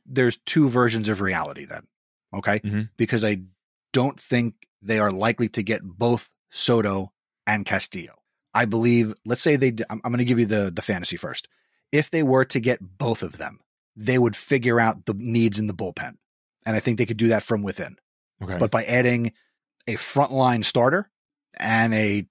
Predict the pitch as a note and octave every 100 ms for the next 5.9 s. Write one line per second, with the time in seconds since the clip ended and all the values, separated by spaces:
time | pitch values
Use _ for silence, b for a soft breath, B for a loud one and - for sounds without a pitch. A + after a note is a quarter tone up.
0 | - - C#3 - _ _ _ _ - -
1 | D3+ - - B2+ - D3+ - A2 F#2+ F#2
2 | - _ _ _ _ B2+ B2+ - C#3 A#2+
3 | A2+ A#2 G2+ F#2+ - - _ _ _ _
4 | - G2 G2+ G#2+ _ _ _ B B B
5 | B _ _ - C3+ A#2 A2+ G#2+